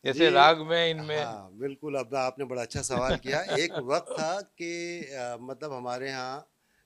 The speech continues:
Speaker 2: काम बिल्कुल टाइमिंग से शुरू होते थे।
Speaker 1: अच्छा, अच्छा।
Speaker 2: ठीक है ना, जो हमें, अ, जब भी बुलाया जाता था,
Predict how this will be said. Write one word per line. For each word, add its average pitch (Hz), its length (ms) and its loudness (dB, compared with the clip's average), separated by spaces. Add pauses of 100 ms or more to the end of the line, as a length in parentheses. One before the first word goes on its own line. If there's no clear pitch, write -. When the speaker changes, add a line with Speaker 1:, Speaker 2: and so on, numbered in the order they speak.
(120)
Speaker 2:
काम 139 280 -2
बिल्कुल 143 260 -10
टाइमिंग 127 380 -4
से 127 120 -12
शुरू 107 220 -14
होते 90 220 -20
थे। 92 220 -20
Speaker 1:
अच्छा, 98 300 -8
अच्छा। - 280 -18
Speaker 2:
ठीक 117 220 -16
है 151 60 -8
ना, 151 160 -10
जो 131 160 -10
हमें, 123 500 -8 (680)
अ, 107 300 -12 (100)
जब 123 200 -6
भी 139 80 -8
बुलाया 117 360 -6
जाता 113 300 -8
था, 135 320 -12